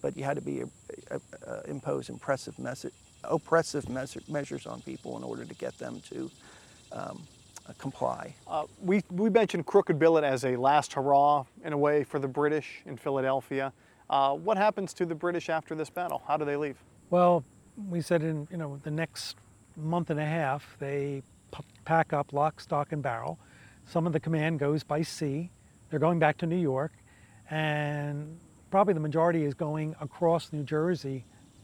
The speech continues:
Speaker 3: to New York. And you mentioned before about intelligence. Washington gets this all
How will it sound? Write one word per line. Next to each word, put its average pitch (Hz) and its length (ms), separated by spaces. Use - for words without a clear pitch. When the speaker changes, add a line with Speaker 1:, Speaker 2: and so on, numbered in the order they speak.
Speaker 3:
to 170 240
New 156 140
York. 165 400
And 147 520
you 160 80
mentioned 151 540
before 156 340
about 143 240
intelligence. 151 720
Washington 151 440
gets 143 220
this 151 240
all 160 400